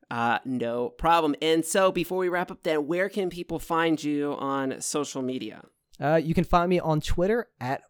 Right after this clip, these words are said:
Speaker 2: Pirate Gonzalez. Uh, and, yeah, go ahead and feel free to follow me there. And you can check out, I've got links to the Kickstarter there.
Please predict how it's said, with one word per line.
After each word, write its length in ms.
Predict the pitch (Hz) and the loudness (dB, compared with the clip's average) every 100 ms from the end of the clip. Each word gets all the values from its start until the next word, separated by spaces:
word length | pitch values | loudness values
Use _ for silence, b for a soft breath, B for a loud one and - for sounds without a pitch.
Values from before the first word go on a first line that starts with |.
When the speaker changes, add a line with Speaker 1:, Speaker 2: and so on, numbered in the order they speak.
| - | -2
Speaker 2:
Pirate 340 | - 139 135 | 0 0 0
Gonzalez. 600 | 139 123 127 185 254 - - _ _ _ _ | -4 -2 0 0 -2 -8 -12 _ _ _ _
Uh, 300 | 110 113 117 - | -6 -4 -4 -4
and, 480 | 131 131 135 135 135 - | -4 0 0 0 -2 -4
yeah, 280 | - 202 - | 2 2 2
go 140 | 139 131 | 0 2
ahead 200 | 147 147 | 2 2
and 260 | 139 139 - | 0 -2 -6
feel 180 | - 147 | -2 -2
free 160 | 131 147 | 0 -2
to 80 | 135 | 0
follow 300 | 143 139 143 | 0 0 0
me 100 | 135 | 0
there. 380 | 143 165 175 - | 0 0 0 -2
And 300 | 127 120 120 | -6 -6 -6
you 80 | 135 | -6
can 120 | 131 | -4
check 260 | - 143 | -2 -2
out, 160 | 139 131 | -2 -2
I've 140 | 143 135 | -2 0
got 180 | 135 | 0
links 180 | 143 139 | 0 -2
to 100 | - | -2
the 80 | 113 | -4
Kickstarter 600 | - 143 - 135 123 120 | -4 -4 -2 -2 -2 -2
there. 360 | 117 143 147 | 0 2 0